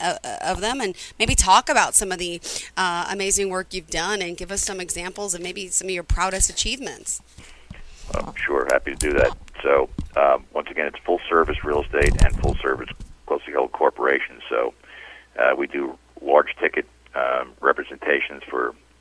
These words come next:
Speaker 2: uh, acquisitions of, of buildings, and includes putting together the capital stack for the acquisitions,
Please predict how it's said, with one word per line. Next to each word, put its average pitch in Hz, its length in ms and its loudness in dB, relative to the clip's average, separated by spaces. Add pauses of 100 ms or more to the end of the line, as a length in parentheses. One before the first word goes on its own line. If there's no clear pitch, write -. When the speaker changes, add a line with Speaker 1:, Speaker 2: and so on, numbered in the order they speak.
Speaker 2:
uh, 62 240 -2 (160)
acquisitions 71 760 -2
of, 65 300 0 (420)
of - 160 -6
buildings, 78 480 2
and 65 160 -2
includes 71 480 -4 (200)
putting 73 200 -4
together 69 500 0
the 60 320 -2
capital 67 460 2
stack 73 300 2 (160)
for 62 180 -2
the 62 160 -8
acquisitions, 67 760 -6